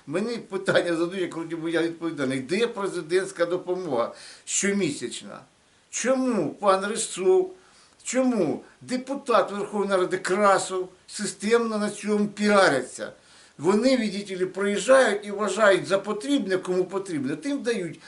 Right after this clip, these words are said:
Всім остальним людям, ну, абсолютно не потрібно цього робити. Ви розумієте, що твориться? Тобто він, е, хоче з якийсь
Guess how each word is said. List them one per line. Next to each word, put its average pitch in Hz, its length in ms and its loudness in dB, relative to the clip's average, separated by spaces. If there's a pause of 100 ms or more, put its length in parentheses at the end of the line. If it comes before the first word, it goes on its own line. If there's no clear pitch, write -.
(120)
Всім 254 240 -4
остальним 240 580 -2
людям, 160 400 2 (200)
ну, 240 180 -8
абсолютно 196 640 -4
не 175 140 -4
потрібно 117 580 -6 (100)
цього 101 120 -14 (300)
робити. 113 480 -12 (920)
Ви 165 120 -8
розумієте, 247 460 -8
що 185 180 -8
твориться? 131 640 -8
Тобто 247 280 -14
він, 285 240 -6
е, 175 420 0 (120)
хоче 220 320 -4
з 156 60 -8
якийсь 202 460 -8